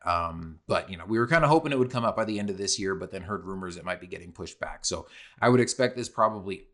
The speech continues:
early twenty twenty-three, at least I hope,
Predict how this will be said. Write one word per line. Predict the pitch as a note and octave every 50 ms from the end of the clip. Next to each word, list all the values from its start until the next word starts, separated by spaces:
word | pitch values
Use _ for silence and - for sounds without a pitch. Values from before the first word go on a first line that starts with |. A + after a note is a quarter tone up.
| _ _ _
early | - G#2 A2 A#2+ C3+ E3 F#3 F#3 F3
twenty | - - F#3 F#3+ G3 F#3+
twenty-three, | F#3+ - G3 G3+ G3 F#3 F#3+ - F#3 G#3 A3+ A3+
at | D3 G#2+
least | A2+ G#2 - -
I | F2 E2+
hope, | - - A#2+ E3+ G#3 - -